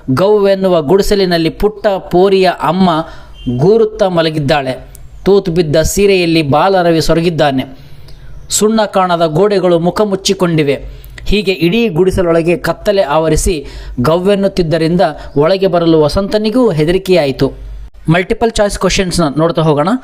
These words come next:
ಏಳು, "ಪುಟ್ಟ ಪೋರಿಯ ಅಮ್ಮ ಮಲಗಿರುವುದು ಡ್ಯಾಶ್?" ಎ, ಅರಮನೆಯಲ್ಲಿ, ಬಿ, ಒಡೆಯನ ಅಂಗಳದಲ್ಲಿ, ಸಿ, ಮಾವಿನ ಮರದಡಿಯಲ್ಲಿ, ಡಿ, ಗುಡಿಸಲಿನಲ್ಲಿ. ಉತ್ತರ, ಡಿ,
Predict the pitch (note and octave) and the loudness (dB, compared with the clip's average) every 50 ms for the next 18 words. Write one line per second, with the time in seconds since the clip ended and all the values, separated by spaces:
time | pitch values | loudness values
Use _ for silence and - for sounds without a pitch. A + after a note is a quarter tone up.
0 | - - - - - E3 E3 E3+ E3 F3 G3+ - - - - - - G#3+ - - | -8 -16 -20 -8 -2 0 0 2 2 0 -2 -6 -10 -18 -8 -2 -2 -2 0 0
1 | C4 B3 - A3 A3 G#3+ G#3 G3+ F#3+ - E3+ F#3 F#3 F#3 D#3+ D3 D#3+ D#3+ E3 F#3 | -2 -2 0 0 0 2 2 0 0 0 0 0 0 0 0 0 0 0 0 0
2 | F3+ E3 E3+ E3 E3+ F#3+ G3+ G#3 D#3+ E3+ - - - - - C3+ C#3 D#3+ D#3+ D3 | 0 0 0 2 2 2 2 0 -2 -4 -6 -12 -18 -6 -2 0 0 0 0 -2
3 | C3 - - - - - - - - D3+ D#3+ F#3 G3+ G#3 - - - - - D3 | -4 -6 -8 -8 -12 -14 -18 -8 -2 0 2 2 2 0 -2 -6 -8 -6 -4 -2
4 | E3+ F3 F3+ F3 E3 D3+ C#3+ C3+ C3+ D3 F#3 A3 B3 - - - - - - - | -2 -2 -2 -2 -2 -2 -2 0 0 0 0 -2 -4 -8 -14 -20 -20 -20 -8 -4
5 | B2+ C3 F#3 G3+ G#3 G3 - C#3 D3 E3 F#3 F#3+ F#3+ F#3 F3+ - - F3 F#3+ F#3+ | -2 0 0 0 -2 -2 0 0 2 2 2 0 0 -2 -2 -2 0 0 2 2
6 | F#3+ F3+ D#3+ D#3 C#3 C3+ D3 F#3+ A3+ C4 - - - - - - - - - A3 | 2 0 0 0 -2 0 0 -2 -2 -4 -10 -18 -20 -20 -14 -6 -4 -2 0 0
7 | A3 G#3 G#3 - D3 D3+ D#3+ E3 F3 G3 G3 F#3+ E3+ D#3+ E3 F3 F3 F#3+ F#3 F3 | 0 -2 -2 0 0 2 2 2 2 0 0 0 0 2 0 2 0 0 0 2
8 | E3+ D#3 C#3 C3+ D3 F3+ A3+ C4 - - - - - - C#3+ E3 G3+ G#3 G3+ D3+ | 0 0 0 0 0 0 0 -2 -6 -14 -20 -8 -4 -2 0 0 0 0 -2 -2
9 | C3+ C3 E3 F#3 G3+ E3 G3+ G3 F#3 E3+ E3 D3 C3+ B2+ B2+ - - D#3 D3+ - | -2 -2 0 0 0 0 0 0 0 0 0 0 0 0 -2 -2 -2 -2 -2 -2
10 | - E3+ F3 A3 B3 - - - - - C3+ C3 D#3 E3+ D#3 D3+ - | 0 -2 -2 -2 -4 -8 -14 -20 -8 -2 0 0 0 0 -4 -6 -12